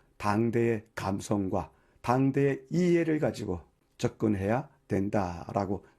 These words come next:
제안을 하고 있습니다. 본문을 확인하도록 하겠습니다. 대학에서 대부분의 전공 과정은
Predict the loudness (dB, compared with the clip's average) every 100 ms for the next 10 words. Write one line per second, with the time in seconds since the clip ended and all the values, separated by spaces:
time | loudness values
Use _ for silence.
0 | -4 0 0 0 -2 -2 -4 -6 -10 -12
1 | -14 -20 _ _ _ _ 0 2 2 2
2 | 0 0 2 2 0 0 0 0 0 0
3 | 0 -2 -10 -14 _ _ _ _ 2 2
4 | 2 -2 0 0 0 0 -2 0 0 2
5 | 0 2 0 2 2 0